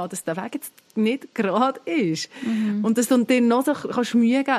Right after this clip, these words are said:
Speaker 1: jetzt eben so die Grenze quasi, das Kind in die, in die Geradlinigkeit hineinzuführen, ähm, wo du dann auch musst, musst fragen, zu welchem Preis willst du das? Also ich meine,
Speaker 2: Mhm.
Speaker 1: es hätte ich vielleicht ja schon geschafft, also es hätte mir vielleicht schon geschafft, ich weiss es nicht, irgend eben.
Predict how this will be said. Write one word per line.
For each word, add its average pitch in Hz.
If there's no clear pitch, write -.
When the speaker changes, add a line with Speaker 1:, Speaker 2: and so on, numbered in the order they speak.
Speaker 1:
jetzt 226
eben 226
so 214
die 220
Grenze 208
quasi, 247
das 214
Kind 240
in 220
die, 202
in 214
die -
Geradlinigkeit 226
hineinzuführen, 240
ähm, 208
wo 214
du 240
dann 240
auch 247
musst, 233
musst 220
fragen, 226
zu 214
welchem 208
Preis 220
willst 196
du 220
das? 165
Also 214
ich 220
meine, 214
Speaker 2:
Mhm. 214
Speaker 1:
es 214
hätte 190
ich -
vielleicht 196
ja 202
schon 285
geschafft, 185
also 185
es -
hätte -
mir 202
vielleicht 202
schon 269
geschafft, 196
ich 180
weiss 185
es 254
nicht, 175
irgend 214
eben. 170